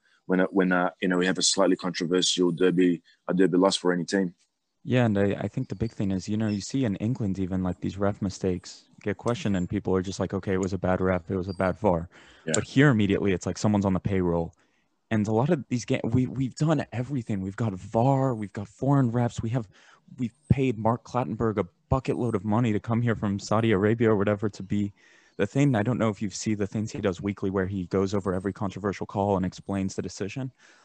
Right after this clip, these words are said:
Speaker 2: Like, what else needs to be done in Greek football to try and spew off these corruption rumors, you know? Like, I, I felt like we were making progress with the, the var, even though it's kinda sucks, not gonna lie. But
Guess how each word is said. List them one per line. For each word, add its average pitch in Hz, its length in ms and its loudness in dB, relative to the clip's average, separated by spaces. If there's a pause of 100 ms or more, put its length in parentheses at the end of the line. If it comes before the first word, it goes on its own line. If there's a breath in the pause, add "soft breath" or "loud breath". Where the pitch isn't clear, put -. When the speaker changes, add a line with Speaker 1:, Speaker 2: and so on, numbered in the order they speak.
(140 soft breath)
Speaker 2:
Like, 107 140 -6
what 101 500 -2 (140)
else 107 400 0
needs 101 260 -2
to - 80 -6
be 104 140 -6
done 95 300 -2
in 95 100 -4
Greek 101 300 -4
football 98 340 -2
to 98 140 -8
try 98 240 -2
and 92 180 -2 (160)
spew 104 640 -2
off 98 400 -2
these 95 260 -6
corruption 104 600 -4
rumors, 87 360 -4
you 101 80 -2
know? 92 220 0
Like, 101 280 -4 (440)
I, 110 240 -2
I 101 80 -4
felt 113 260 -2
like 101 140 0
we 107 60 2
were 104 60 2
making 98 260 -2
progress 101 380 0
with - 120 -10
the, 92 300 -2 (600)
the 95 80 0
var, 98 640 4
even 104 300 0
though 92 160 2
it's - 500 -8 (100)
kinda 104 280 0
sucks, - 640 -2
not 95 220 -4
gonna 92 180 -4
lie. 92 300 -2
But 90 220 -2